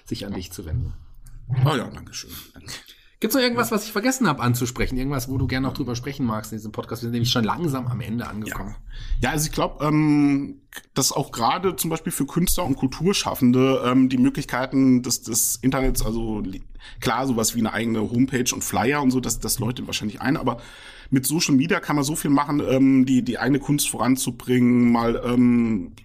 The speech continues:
Speaker 2: ja, bei den, bei Veranstaltungen mitzufilmen, ähm, kleinen Song zu singen und sowas, das, ähm, wirklich mal ein bisschen interaktiver zu nutzen, ähm, gibt so viele Möglichkeiten, davon,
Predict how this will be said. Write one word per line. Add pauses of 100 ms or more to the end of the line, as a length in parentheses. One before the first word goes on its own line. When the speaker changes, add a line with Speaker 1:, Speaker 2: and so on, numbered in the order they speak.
(120)
Speaker 2:
ja,
bei
den,
bei
Veranstaltungen
mitzufilmen, (640)
ähm,
kleinen
Song
zu
singen
und
sowas,
das,
ähm,
wirklich
mal
ein
bisschen
interaktiver
zu
nutzen,
ähm,
gibt
so
viele
Möglichkeiten, (800)
davon,